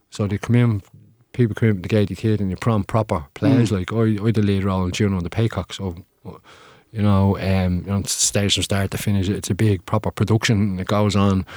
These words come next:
Speaker 1: over three or four nights, you know what I mean? So hundreds of people, the prisoners all get sick, and then the, all the outside, all the dignitaries come in, and the politicians and their families and stuff, you know, so there's a lot. You would see a lot of the lads that have been, some of them have died now, um, in a lot of the Irish films.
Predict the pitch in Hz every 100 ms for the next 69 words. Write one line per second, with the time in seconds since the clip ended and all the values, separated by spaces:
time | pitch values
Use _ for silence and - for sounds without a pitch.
0 | - _ _ 107 98 - 113 104 - 101
1 | 98 107 110 - - 98 101 104 104 98
2 | 98 90 123 127 117 - - 110 92 101
3 | - - 135 120 107 104 98 - 107 95
4 | 98 101 98 110 104 98 101 101 - 101
5 | 95 - - _ - 104 95 104 98 90
6 | 98 - 98 98 95 90 - 98 - 104
7 | - 95 92 95 98 104 95 95 - 101
8 | - 95 101 95 107 92 101 107 113 135
9 | 131 - - - - - - - - 113
10 | 104 147 135 131 120 113 117 120 110 113
11 | 101 104 - 117 117 98 - 123 117 110
12 | - 110 120 113 107 101 104 - 104 101
13 | 98 98 98 - 110 104 101 - 107 107
14 | 107 110 123 113 113 92 82 - -